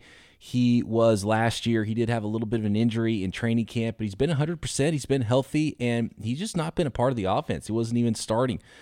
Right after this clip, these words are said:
in week one. And he, he's getting more snaps now, but he's just an afterthought. It's been pretty much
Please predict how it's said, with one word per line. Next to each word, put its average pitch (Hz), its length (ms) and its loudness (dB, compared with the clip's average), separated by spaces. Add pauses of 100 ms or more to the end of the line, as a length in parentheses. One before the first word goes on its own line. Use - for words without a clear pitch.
(160)
in 90 220 0
week 85 260 -6
one. 78 320 -4
And 90 220 -4
he, 107 260 -4
he's 117 120 -4
getting 156 200 0
more 143 160 2
snaps 135 480 -2
now, 98 180 2
but 85 100 -2
he's 95 100 -2
just - 180 -8
an 110 100 -2
afterthought. 90 640 -4
It's - 100 -8
been 120 240 -2
pretty 143 220 -4
much 110 200 2